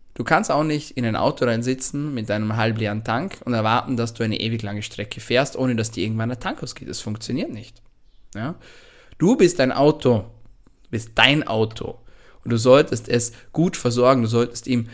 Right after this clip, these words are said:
regelmäßige Wartungen auch geben, du solltest ihm auch den besten Sprit geben. Ja? Schau auf deine Ernährung, achte darauf, dass du nicht die ganze Zeit Fastfood isst. Dein Körper wird es dir danken, wenn du dich um ihn kümmerst.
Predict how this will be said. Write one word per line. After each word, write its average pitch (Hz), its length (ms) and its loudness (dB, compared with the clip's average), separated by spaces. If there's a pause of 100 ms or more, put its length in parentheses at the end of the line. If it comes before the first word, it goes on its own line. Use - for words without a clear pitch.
(220)
regelmäßige 117 680 2
Wartungen 127 520 0
auch - 240 -4
geben, 117 340 2
du 107 80 0
solltest 117 400 0
ihm 117 180 -2 (300)
auch - 320 -2
den 123 220 0
besten 170 340 2
Sprit - 460 -2
geben. 95 400 -4 (160)
Ja? 120 240 -2
Schau 127 180 0
auf 123 80 -2
deine 127 280 0
Ernährung, 120 580 2
achte 117 320 -6
darauf, 117 280 4 (220)
dass 120 180 0
du - 80 -2
nicht 127 200 0
die 120 40 -6
ganze 127 280 -2
Zeit 131 180 -2
Fastfood - 720 -2
isst. - 500 -2 (1080)
Dein 113 160 -6
Körper 160 320 2
wird 165 140 -4
es - 80 -8
dir - 120 -6
danken, - 540 -8 (100)
wenn 135 180 -2
du 160 120 0
dich 151 180 -4
um 143 80 -2
ihn 131 140 -2
kümmerst. 151 560 -8